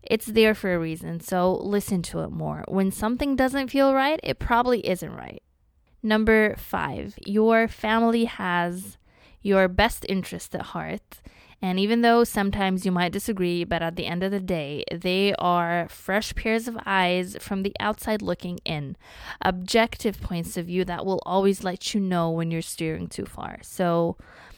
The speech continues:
rely more on your family and on your loved ones, on your parents, on your siblings, on anyone that you trust and you consider as family. Number six, notice the people who have always been clapping for you and cheering you on,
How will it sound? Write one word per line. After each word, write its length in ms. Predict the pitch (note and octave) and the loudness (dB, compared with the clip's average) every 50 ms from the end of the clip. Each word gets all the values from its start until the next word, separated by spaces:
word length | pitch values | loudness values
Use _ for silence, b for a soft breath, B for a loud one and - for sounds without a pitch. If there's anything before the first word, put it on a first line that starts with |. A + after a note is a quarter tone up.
| B B B B B B - _ | B B B B B B -14 _
rely 440 | G3 G3 G3+ G#3 G#3+ A3 A3+ B3 C4+ | 4 4 6 8 8 8 8 6 6
more 240 | C4 B3 A#3+ A#3 A#3 | 4 4 2 2 2
on 220 | G3+ G3+ G3+ G3+ | 2 0 0 0
your 160 | G3+ G3 G3 | 0 -2 -2
family 460 | - - G3 F3 F3 F3 F3 E3+ E3+ | -2 -4 -6 -4 -4 -4 -4 -4 -4
and 180 | - D#3 E3+ E3+ | -4 -4 -4 -4
on 140 | E3+ E3 E3+ | -4 -4 -2
your 120 | E3+ E3+ | 0 0
loved 260 | F3 E3+ E3+ E3+ F3 | 2 2 0 0 -2
ones, 260 | E3+ E3 E3 E3 D#3+ - | -4 -2 -2 -4 -4 -6
on 100 | - E3+ | -6 -4
your 140 | E3+ F3 | -4 -2
parents, 420 | F#3 - - G#3+ G3 F#3+ F#3+ F#3+ - | -2 -2 0 0 0 0 -2 -4 -6
on 100 | - F3+ | -8 -6
your 120 | F#3 F3+ | -4 -6
siblings, 580 | F#3 - - F3 F3 E3+ E3 E3 F3 E3+ G3 - | -4 -4 -6 -6 -4 -4 -6 -6 -8 -10 -12 -8
on 280 | - - F3+ F3 F3 E3+ | -4 -2 -2 -2 -2 -4
anyone 300 | - F3+ F#3 G3 G3+ G3 | -4 -2 -2 0 0 0
that 180 | G3 F#3+ - | -2 -2 -2
you 80 | F3+ F3 | -4 -6
trust 320 | - - - E3 - - | -6 -6 -6 -6 -6 -6
and 100 | D3 E3 | -6 -6
you 60 | E3 E3 | -8 -8
consider 360 | - G3 F#3 - E3+ D#3+ E3 | -8 -12 -8 -6 -4 -2 -2
as 200 | E3 E3 - - | -4 -4 -6 -10
family. 500 | - D#3+ D3+ D3 A2+ F#2 F#2 - G3 - _ _ - _ _ _ _ _ _ _ _ _ _ _ | -10 -10 -10 -10 -8 -10 -10 -12 -14 -16 _ _ -20 _ _ _ _ _ _ _ _ _ _ _
Number 500 | B3+ B3+ C4+ C#4 C4+ C4+ C4+ C4+ B3+ - | -2 0 0 0 2 4 4 4 4 2
six, 580 | - - - - D3 - _ - - - - - _ _ | -4 -8 -6 -8 -8 -8 _ -14 -14 -14 -14 -16 _ _
notice 480 | - G#3+ G#3+ A#3 A#3+ C4 D4 D#4 - - | -4 -2 0 2 2 2 0 0 -4 0
the 100 | - C4 | -2 0
people 440 | - - - A3+ G#3+ - G#3+ G3+ G3 | 0 2 0 0 -2 0 2 2 4
who 80 | F#3+ | 4
have 180 | G3 G3 F#3+ - | 4 2 2 0
always 520 | - - - G3+ G#3 G#3+ G#3+ A3 G#3 G3 F#3 | -4 0 2 2 4 4 4 2 0 -2 -2
been 340 | F#3 F#3+ F#3 F3+ F3+ F3+ - - | 0 2 2 2 2 -2 -4 -8
clapping 520 | _ - - A#3 G#3 G3 G3 - - E3+ E3+ | _ -8 -2 0 0 0 2 0 0 -2 -2
for 260 | - - - D#3+ D#3 | -6 -8 -8 -6 -6
you 240 | D3+ D#3 D#3+ D#3+ D#3+ - | -4 -4 -4 -6 -6 -6
and 180 | - - F3+ F3 | -6 -6 -6 -4
cheering 400 | - - - G3 F#3 F3 F3 F3 | -4 -4 -2 -2 0 0 -2 -2
you 160 | F3 F3+ E3+ - | -2 -4 -4 -4
on, 400 | - D#3+ D3+ C#3+ C#3+ - F#3 - | -6 -8 -8 -8 -10 -10 -12 -14